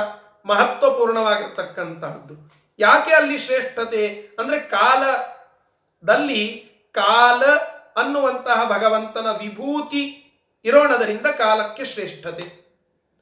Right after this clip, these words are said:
ಮತ್ತೆ ಮೃಗಾಣಾಂಚ ಮೃಗೇಂದ್ರೋಹಂ, ಎಲ್ಲ ಮೃಗಗಳಲ್ಲಿ, ಪ್ರಾಣಿಗಳಲ್ಲಿ ಮೃಗೇಂದ್ರ, ಸಿಂಹಕ್ಕೆ ಶ್ರೇಷ್ಠತೆ. ಯಾಕೆ? ಆ ಮೃಗೇಂದ್ರದಲ್ಲಿ, ಸಿಂಹನಲ್ಲಿ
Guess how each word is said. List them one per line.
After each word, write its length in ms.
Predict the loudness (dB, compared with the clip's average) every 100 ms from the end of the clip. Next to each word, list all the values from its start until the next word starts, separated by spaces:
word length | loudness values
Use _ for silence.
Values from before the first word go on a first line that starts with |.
| _ _
ಮತ್ತೆ 680 | -4 0 4 4 4 -2 -14 -2
ಮೃಗಾಣಾಂಚ 840 | 4 8 8 6 2 0 -4 -6
ಮೃಗೇಂದ್ರೋಹಂ, 1160 | -6 -4 -2 -2 -4 -6 -6 -8 -10 -14 -20 _ _ _ -6
ಎಲ್ಲ 260 | -4 2 4 4 2 -8 -10 -2
ಮೃಗಗಳಲ್ಲಿ, 720 | 2 4 6 6 6 2 -4
ಪ್ರಾಣಿಗಳಲ್ಲಿ 1120 | -6 2 2 2 0 0 0 -2 -6 -12 -14 _ _ _ _
ಮೃಗೇಂದ್ರ, 520 | 0 2 4 2 2 0 -2 -8 -8
ಸಿಂಹಕ್ಕೆ 580 | -4 2 2 0 -2 -4
ಶ್ರೇಷ್ಠತೆ. 1000 | -2 -4 -6 -6 -8 -6 -8 -8 -8 0
ಯಾಕೆ? 680 | 0 2 0 0 -4 -12 -2
ಆ 100 | -2
ಮೃಗೇಂದ್ರದಲ್ಲಿ, 920 | 0 2 4 4 2 2 2 -2 -4
ಸಿಂಹನಲ್ಲಿ 840 | -6 -6 -4 -4 -4 -4 -6 -10